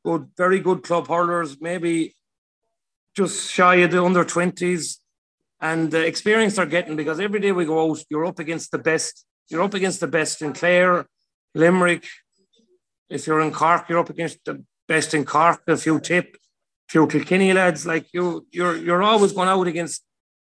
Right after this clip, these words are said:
guys that are the best, the best really, are quite there. And the, the hurling, the experience they get from that,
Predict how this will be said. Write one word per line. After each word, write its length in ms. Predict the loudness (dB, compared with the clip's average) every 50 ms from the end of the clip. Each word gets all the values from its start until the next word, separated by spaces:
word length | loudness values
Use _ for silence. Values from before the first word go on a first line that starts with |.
| _ _
guys 340 | -4 -4 -2 -2 -4 -4 -6
that 120 | -6 -4
are 320 | -2 -2 -2 -4 -6 -10 _ _ _ _ _ _ _ _ _ _ _ _ _ _ _ _ _ _ _ _ _ _ _ _ _ _ _
the 80 | -8
best, 380 | -2 0 0 0 0 -4 -10 -12 _ _
the 60 | -4 0
best 340 | 2 2 2 0 -4 -6
really, 320 | -2 0 0 0 0 0 0
are 220 | 0 -2 -4 -6 _ _ _ _ _ _ _ _ _
quite 240 | 0 0 0 0 -2
there. 160 | -2 -2 -2
And 140 | -2 -2 -4
the, 100 | -6 -6
the 160 | -4 -6 -2
hurling, 400 | -2 0 0 0 -2 -2 -4 -4
the 80 | -4 -6
experience 480 | -6 -6 -8 -6 -6 -4 -4 -6 -6
they 140 | -8 -8 -6
get 200 | -6 -8 -10 -8
from 180 | -8 -8 -6 -4
that, 220 | -6 -6 -6